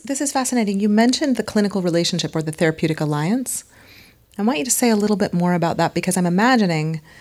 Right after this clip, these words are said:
that there are some pairings that work well and some pairings that don't work well. Like, it requires the skill of empathy and sensitivity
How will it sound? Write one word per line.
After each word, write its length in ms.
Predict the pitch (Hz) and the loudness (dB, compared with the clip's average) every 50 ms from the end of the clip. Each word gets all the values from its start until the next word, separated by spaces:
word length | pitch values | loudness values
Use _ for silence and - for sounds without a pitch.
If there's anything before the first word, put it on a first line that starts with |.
| - - _ | -20 -10 _
that 140 | - 190 - | -4 0 2
there 80 | 196 190 | 4 4
are 40 | |
some 240 | 180 - 240 240 233 | 4 6 6 6 6
pairings 600 | 220 202 202 220 214 208 202 185 175 175 - - | 6 4 4 4 6 6 4 4 2 0 0 0
that 180 | - 175 - - | 0 0 0 0
work 260 | 165 165 160 - - | 0 -2 -2 -2 -2
well 440 | 170 170 151 131 139 185 226 226 - | -2 0 0 0 0 -2 -2 -2 -2
and 140 | 180 165 156 | -2 -2 0
some 160 | - 180 165 | 0 0 0
pairings 340 | 156 170 175 160 151 151 151 | 0 0 0 0 0 0 -2
that 140 | - 147 - | -2 -2 -2
don't 180 | 165 151 - | -2 -2 -2
work 220 | - 135 131 - - | -2 -6 -6 -6 -8
well. 240 | - - - 156 - - - - - - - | -8 -8 -8 -10 -14 -16 -20 -20 -20 -12 -8
Like, 100 | - 175 | -4 -2
it 80 | 175 - | 0 0
requires 560 | - 175 - - 208 202 196 190 190 185 180 | 0 -2 0 2 2 4 6 6 4 2 2
the 80 | - 170 | -2 -2
skill 360 | - - - 196 185 175 170 | -2 0 2 2 4 4 2
of 80 | 165 - | 2 2
empathy 680 | - 208 196 196 196 190 - - 190 185 180 180 175 175 | 2 2 2 2 0 -4 -4 -2 -2 0 0 2 0 0
and 160 | - 151 160 - | 0 -2 -2 -2
sensitivity 800 | 170 156 - 156 - - - 190 175 185 175 175 175 170 160 | -4 -4 -4 -4 -4 -2 -2 0 0 2 2 2 2 0 -2